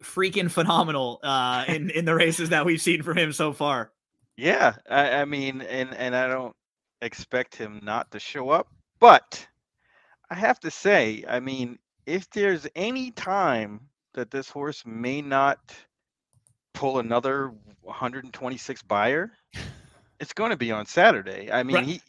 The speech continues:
Speaker 2: I, I, I mean, I don't see too many horses, you know, coming in at a one twenty-six and then, you know, hitting a one thirty.
Speaker 1: No,
Speaker 2: If he
Speaker 1: and
Speaker 2: does that, then he, he, you know, he, he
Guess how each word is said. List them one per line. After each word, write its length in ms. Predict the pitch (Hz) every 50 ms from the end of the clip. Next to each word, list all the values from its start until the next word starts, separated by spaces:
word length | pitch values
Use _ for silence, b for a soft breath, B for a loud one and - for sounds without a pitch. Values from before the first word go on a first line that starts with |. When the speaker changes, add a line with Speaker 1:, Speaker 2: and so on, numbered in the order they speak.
| _ _ _ _ _ -
Speaker 2:
I, 360 | 170 196 196 190 202 208 214 -
I, 120 | - 175 190
I 20 |
mean, 200 | 185 190 196 185
I 100 | 196 214
don't 180 | 220 214 214 202
see 200 | - 214 220 196 175
too 180 | - - 214
many 160 | 196 180 160
horses, 520 | 143 127 151 147 143 - - 123 113 - b b b b b b b b b b b b b b b b _ _ _ _ _ _
you 200 | - 165 165 156
know, 140 | 147 131 120 -
coming 300 | - 165 175 175 170 165
in 120 | 160 156
at 120 | 151 143
a 60 | 135 131
one 200 | 131 147 151 143
twenty-six 580 | - - 147 135 117 - - 156 135 - -
and 120 | 131 120 127
then, 340 | 123 123 120 117 120 113 - _ _ _ _ _ _
you 100 | 143 143
know, 260 | 123 107 98 92 92 _ _ _ _ _ _ _ _ _
hitting 240 | - 113 143 147 113
a 60 | 123
one 200 | 120 123 131 120
thirty. 320 | 98 - 117 113 117 110 - _ _ _ _ _ _ _ _ _ _ _ _ _ _ _ _ _ _ _
Speaker 1:
No, 240 | - 147 180 214 208
Speaker 2:
If 80 | 175 156
he 60 | 226
Speaker 1:
and 60 | 185
Speaker 2:
does 200 | 185 214 240 220
that, 240 | - 226 233 220 202
then 200 | 180 196 190 185
he, 180 | 185 175 185 196
he, 160 | 160 165 175
you 180 | 180 170 185 180
know, 160 | 156 143 127
he, 300 | 120 131 165 160 151 156
he 240 | 139 160 165 156 135